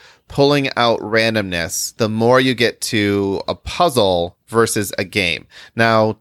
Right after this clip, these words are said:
don't, don't at me on that. I've, I've never used that term, but I kinda like it. Don't at me. Um, I get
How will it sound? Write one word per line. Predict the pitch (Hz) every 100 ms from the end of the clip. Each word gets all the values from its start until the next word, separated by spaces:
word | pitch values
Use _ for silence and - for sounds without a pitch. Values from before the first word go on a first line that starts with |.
| -
don't, | 123 127 - _ _
don't | 104 127
at | 120 113
me | - 107
on | 104 98
that. | 98 101 -
I've, | 87 -
I've | 98
never | 98
used | 95 92
that | -
term, | - 87
but | 82
I | 87
kinda | 92 85
like | 85 85
it. | 82
Don't | 113 123
at | 107
me. | 85 - - - -
Um, | 127 131 123 113 110 _ - _
I | 127
get | 123 156 156